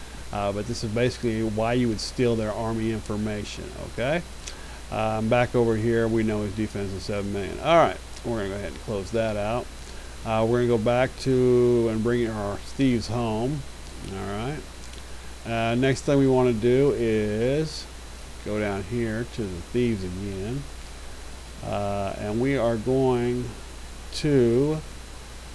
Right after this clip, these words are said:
uh, steal his building information. This is actually kind of a useless, uh, <clears throat> option.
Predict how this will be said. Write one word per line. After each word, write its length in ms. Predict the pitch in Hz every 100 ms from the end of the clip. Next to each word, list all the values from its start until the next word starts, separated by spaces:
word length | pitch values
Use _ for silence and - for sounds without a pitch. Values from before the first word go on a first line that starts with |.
| - - -
uh, 800 | 120 113 110 107 107 107 107 107
steal 280 | - 131 123
his 120 | 117
building 440 | 113 151 170 156
information. 640 | 131 123 120 110 110 - 92 85 - - - - -
This 260 | 208 202
is 160 | 156 127
actually 520 | - 170 175 - 127
kind 280 | - 139 135
of 100 | 113
a 40 |
useless, 960 | 101 104 127 143 - 143 120 - - - 143
uh, 640 | 123 113 110 101 95 90 - - - - -
<clears throat> 360 | 214 165 135 104 98 - - - - - - - - - - - - - - - - - - - - - - - - - - - - - - - - - - - - - -
option. 500 | 135 131 - 147